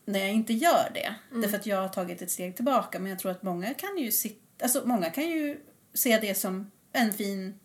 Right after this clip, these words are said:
Speaker 1: tradition. Eller att man ser det som, ja, men det är en del av gu-, gudstjänst. Att man, man läser, eh, trosbekännelsen. Och, samma sak, jag, <laughs> en sak som du har berättat för mig i det här med att du har haft så svårt med... Du är ju musiker.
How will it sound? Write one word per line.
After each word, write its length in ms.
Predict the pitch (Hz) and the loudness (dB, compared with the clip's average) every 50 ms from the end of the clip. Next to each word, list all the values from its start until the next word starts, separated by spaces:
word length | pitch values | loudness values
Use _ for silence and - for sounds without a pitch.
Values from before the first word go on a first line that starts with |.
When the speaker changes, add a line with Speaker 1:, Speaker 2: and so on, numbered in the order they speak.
| _ - - | _ -6 -2
Speaker 1:
tradition. 580 | 208 180 170 170 - 240 330 440 403 349 269 254 | 0 0 0 0 -2 -2 -2 -2 -2 -4 -2 -2
Eller 320 | 240 226 226 226 226 220 | 0 2 4 4 4 4
att 180 | 214 - - - | 2 0 0 -2
man 120 | 214 214 | -4 -4
ser 160 | 220 - 214 196 | -2 -4 -4 -4
det 60 | 202 | -4
som, 220 | 196 196 190 202 | -8 -8 -8 -6
ja, 60 | 226 | -4
men 140 | 247 269 254 | -2 -2 -2
det 60 | 254 | 0
är 40 | 277 | 0
en 100 | 320 311 | -2 -2
del 220 | 262 202 185 175 170 | -2 -2 0 0 -2
av 80 | 175 190 180 | -2 -2 -4
gu-, 160 | 180 175 202 | -6 -4 -4
gudstjänst. 600 | 180 196 196 - - - 233 214 220 226 220 - - | -4 -6 -4 -6 -2 0 0 0 0 -2 -4 -4 -6
Att 80 | 220 | -8
man, 160 | - 208 208 226 - - - - - - - _ _ | -10 -10 -10 -10 -12 -14 -20 -20 -20 -20 -20 _ _
man 80 | - 415 | -2 -2
läser, 220 | 427 - - 277 - - - - _ | -2 0 0 -4 -6 -8 -18 -18 _
eh, 160 | - 269 262 254 254 | -2 0 0 0 -2
trosbekännelsen. 1500 | - - 285 262 240 226 - - - - - - - - - 254 226 208 - 202 202 202 202 202 202 - 196 190 196 196 196 | -6 -4 -4 -4 -2 -2 -4 -4 -4 -4 -6 -8 -10 -16 -12 -10 -8 -6 -6 -4 -4 -4 -4 -4 -2 -2 -2 -2 -2 -4 -6
Och, 120 | 190 190 196 - - - - - - - - - - - - _ _ _ _ _ _ _ - - | -6 -6 -8 -10 -16 -20 -20 -20 -20 -20 -20 -20 -20 -20 -20 _ _ _ _ _ _ _ -6 0
samma 180 | 240 294 294 311 | 2 4 4 4
sak, 140 | 302 294 - | 4 6 6
jag, 120 | 285 - - 175 - - - | 4 4 4 -4 -10 -10 -4
<laughs> 260 | 269 269 277 302 294 277 | 2 4 4 6 6 8
en 300 | 269 269 254 233 208 - - - - | 6 6 4 2 0 -6 -14 -8 -4
sak 280 | 240 - 247 226 226 - | 2 6 6 6 6 4
som 140 | 247 233 220 | 0 0 2
du 80 | 247 | 0
har 60 | 240 | 0
berättat 300 | 226 220 208 202 - 214 | 0 0 -2 -2 -4 -4
för 100 | - 247 | -2 2
mig 420 | 240 269 294 233 196 190 185 - - - 196 190 | 2 4 4 4 2 0 -2 -4 -4 -6 -6 -6
i 60 | 185 | -4
det 80 | 185 202 | -4 -2
här 200 | 196 180 175 185 | 0 0 0 0
med 180 | 190 185 175 | 0 -2 -2
att 120 | 175 175 - | -2 -4 -6
du 140 | 180 180 180 | -6 -6 -4
har 80 | 180 | -4
haft 480 | 180 180 175 - - - - - - - | -6 -6 -8 -8 -14 -10 -10 -6 0 0
så 120 | - 190 | 0 0
svårt 480 | 180 - - 196 180 180 180 - - - | 0 -6 -4 -2 -4 -4 -4 -10 -10 -6
med... 240 | 185 180 180 180 - - - _ _ _ | -4 -4 -4 -4 -8 -10 -18 _ _ _
Du 140 | - 240 269 | 4 4 6
är 60 | 240 | 6
ju 120 | 220 214 | 6 6
musiker. 460 | 220 226 214 - - - - - - | 4 4 4 2 -2 -4 -8 -12 -14